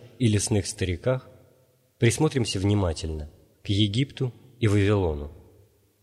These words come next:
Конечно, почти все мы, рассуждая о первобытном человеке, в действительности имеем в виду современного дикаря.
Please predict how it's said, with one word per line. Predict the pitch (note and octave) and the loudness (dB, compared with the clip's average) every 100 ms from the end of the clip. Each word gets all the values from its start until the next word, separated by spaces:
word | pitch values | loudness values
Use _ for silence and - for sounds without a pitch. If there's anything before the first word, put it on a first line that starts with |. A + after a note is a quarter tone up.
| _ _ _ _ _ _ _ _ _ _ _ _ _ _ _ _ _ _ _ | _ _ _ _ _ _ _ _ _ _ _ _ _ _ _ _ _ _ _
Конечно, | A#2+ E3+ - A#2 | 4 4 2 0
почти | G#2+ - A2+ | 0 -2 -4
все | - E3 | 0 2
мы, | C3 | 2
рассуждая | G#2+ G2+ - G2 A#2 A#2 | 2 0 -2 0 2 2
о | |
первобытном | G#2+ G#2+ G#2+ G2+ G#2+ G2+ | 2 2 2 2 0 -2
человеке, | - A2 G#2 B2 D#3+ D3 B2+ - - _ - | -2 0 2 0 -2 -4 -6 -12 -20 _ -2
в | G#2+ | 2
действительности | A#2 E3 F3+ B2 G#2 - | 2 0 0 0 0 0
имеем | A2+ A#2 G2+ | 2 2 2
в | |
виду | F2+ G#2 C3+ D#3+ - - - | 2 0 0 -2 -10 -20 -10
современного | - G#2+ G#2+ A#2 C3 B2 A#2 | 2 4 6 6 6 6 4
дикаря. | G2 G2+ G#2 F#2+ D2 | 4 0 2 0 -2